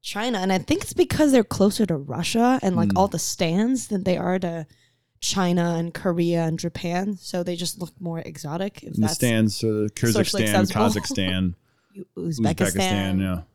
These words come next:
Speaker 2: Uzbekistan fucked us on sports. Either way. No. So the, the Chinese, we, Chinese Muslims, Uyghurs, uh, I've heard it enunciated Uyghurs, and these people are being forced into concentration camps.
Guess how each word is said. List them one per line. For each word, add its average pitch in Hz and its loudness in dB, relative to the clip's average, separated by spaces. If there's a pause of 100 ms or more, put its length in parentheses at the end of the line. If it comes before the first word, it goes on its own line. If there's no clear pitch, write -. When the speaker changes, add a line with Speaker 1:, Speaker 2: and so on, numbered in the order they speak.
Speaker 2:
Uzbekistan 101 -2
fucked - -6
us 92 -4
on 90 -6 (140)
sports. - -6
Either 107 0
way. 92 -2 (260)
No. 123 0 (760)
So 143 -2
the, 139 4
the 127 0
Chinese, 147 2
we, 113 2
Chinese 151 2
Muslims, 113 0 (100)
Uyghurs, 113 0 (460)
uh, 87 -8
I've 107 -2
heard 117 2
it - -4
enunciated 101 2
Uyghurs, 101 2 (520)
and 107 0
these 117 2
people 117 0
are 107 2
being 107 0
forced 131 -2
into 120 4
concentration 107 0
camps. 90 -8